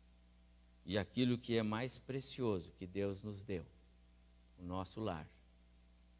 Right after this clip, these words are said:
depois a nossa própria vida com Ele, é claro. Mas eu quero falar aqui às famílias. O nosso lar, ele fica num segundo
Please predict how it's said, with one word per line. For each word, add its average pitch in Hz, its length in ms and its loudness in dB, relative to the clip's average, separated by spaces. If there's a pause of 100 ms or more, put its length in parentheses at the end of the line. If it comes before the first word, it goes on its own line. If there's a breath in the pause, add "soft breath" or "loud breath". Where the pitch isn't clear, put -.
(880)
depois 90 400 -2
a 98 80 2
nossa 101 260 -2
própria 107 380 0
vida 110 280 0
com 123 220 -2
Ele, 87 240 0
é 107 60 -10
claro. 73 340 -6 (960)
Mas 95 160 -4
eu 95 80 -2
quero 104 240 0
falar 101 340 0
aqui - 180 -4
às 98 160 -2
famílias. 92 640 -6 (880)
O 101 80 -4
nosso 95 360 -2
lar, 95 260 -2 (1000)
ele 87 240 -4
fica 95 540 -2 (480)
num 95 160 -4
segundo 90 520 -4